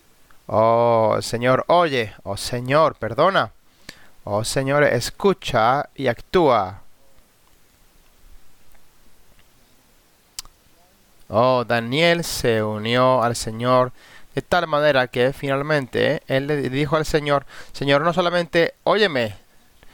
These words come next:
sino también actúa. Señor,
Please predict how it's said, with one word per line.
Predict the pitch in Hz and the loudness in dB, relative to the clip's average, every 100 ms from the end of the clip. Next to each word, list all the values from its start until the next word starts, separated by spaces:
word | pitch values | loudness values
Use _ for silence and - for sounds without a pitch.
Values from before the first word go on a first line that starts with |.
| - - | -10 -2
sino | 147 143 | 0 2
también | 139 131 139 151 156 160 165 - - | 0 0 0 2 4 2 -2 -12 -12
actúa. | - 151 - 254 190 117 - - - - - - - - | -8 -6 -2 2 2 0 -8 -20 -20 -20 -20 -20 -20 -14
Señor, | - 127 151 180 143 170 | -10 -4 2 4 4 2